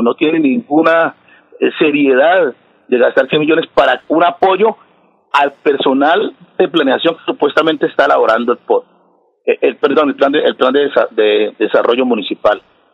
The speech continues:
Por empezar, empezando por eso. Y si nos vamos entonces ahora a lo que se vino después con la, con la,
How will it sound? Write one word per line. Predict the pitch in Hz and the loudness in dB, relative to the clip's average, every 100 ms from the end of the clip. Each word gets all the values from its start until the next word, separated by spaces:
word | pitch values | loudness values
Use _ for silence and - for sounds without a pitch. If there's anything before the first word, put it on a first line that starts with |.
| _ _ | _ _
Por | 170 | 0
empezar, | 165 143 147 170 170 | 0 0 0 0 0
empezando | 143 143 156 160 165 | -2 -2 0 0 0
por | - 120 | 0 0
eso. | - - _ _ _ _ - | -4 -12 _ _ _ _ -4
Y | 190 | -2
si | 185 | 0
nos | 180 165 | 0 2
vamos | 190 220 | 2 0
entonces | 185 196 214 190 | -2 -2 -2 0
ahora | 170 160 180 196 - _ _ | 2 2 2 -2 -6 _ _
a | 131 | -2
lo | 131 | -2
que | - 135 | -2 -2
se | 127 | 0
vino | 147 180 | 0 0
después | 185 - 170 - | 0 0 -2 0
con | 175 | 0
la, | 147 123 110 _ - | 0 0 -2 _ -4
con | 135 123 113 | -2 0 0
la, | 107 101 | 0 0